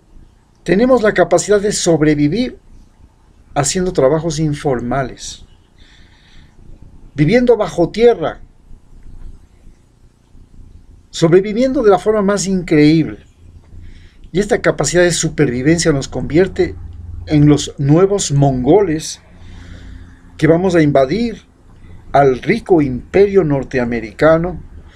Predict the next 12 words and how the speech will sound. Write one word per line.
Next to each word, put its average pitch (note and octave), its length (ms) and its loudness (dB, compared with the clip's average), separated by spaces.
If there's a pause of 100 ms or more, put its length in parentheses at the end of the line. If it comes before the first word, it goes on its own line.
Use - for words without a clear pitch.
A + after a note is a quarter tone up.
(540)
y C4 200 -4 (640)
lo C#3 140 2
vamos F3+ 320 2
a E3 100 2
convertir C#3+ 720 -2 (1200)
en C3 200 0
un G#3+ 260 -2
país C#3+ 760 -4 (520)
que C#3+ 100 -2
va D3 120 2
a D#3 40 2
ir F3 300 -4